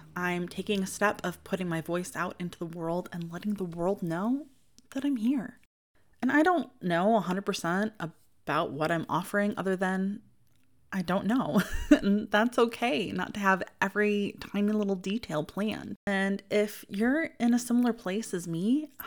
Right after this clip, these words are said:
I encourage you to take that first step. We can take it together.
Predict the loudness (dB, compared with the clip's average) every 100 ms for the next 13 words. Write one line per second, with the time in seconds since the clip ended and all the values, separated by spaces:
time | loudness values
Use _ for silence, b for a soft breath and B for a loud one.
0 | 0 4 4 0 -4 0 0 -2 -6 -8
1 | -12 -10 -4 -4 -4 -4 -4 -2 -4 -4
2 | -8 -8 -6 -6 -8 -12 -16 -20 _ _
3 | 6 8 10 8 6 8 8 8 8 4